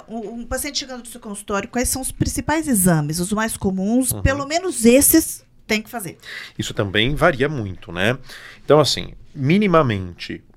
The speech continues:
Speaker 2: pra prática de atividade física, ele precisa, o paciente vai precisar de um bom exame físico, uma boa anamnese, uma boa consulta, na maioria das ve-, das vezes um eletrocardiograma. Agora, se esse paciente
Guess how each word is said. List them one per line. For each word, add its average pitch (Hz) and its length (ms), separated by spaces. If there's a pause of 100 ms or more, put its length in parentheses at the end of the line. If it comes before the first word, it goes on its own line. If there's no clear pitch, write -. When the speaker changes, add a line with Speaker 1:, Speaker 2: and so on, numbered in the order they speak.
(180)
Speaker 2:
pra 95 160
prática 151 420
de 131 60
atividade 104 400
física, 143 340
ele 101 80
precisa, 104 400
o - 20
paciente 98 300
vai 135 80
precisar 104 340
de 101 80
um 98 80
bom 98 240
exame 87 280
físico, 156 680
uma 107 160
boa 95 200
anamnese, 92 500
uma 95 100
boa 87 200
consulta, 123 840 (400)
na 101 120
maioria 120 440
das 104 220
ve-, 117 160
das 104 240
vezes 113 260
um 131 140
eletrocardiograma. 120 1040 (800)
Agora, 104 400
se - 160
esse - 160
paciente 104 840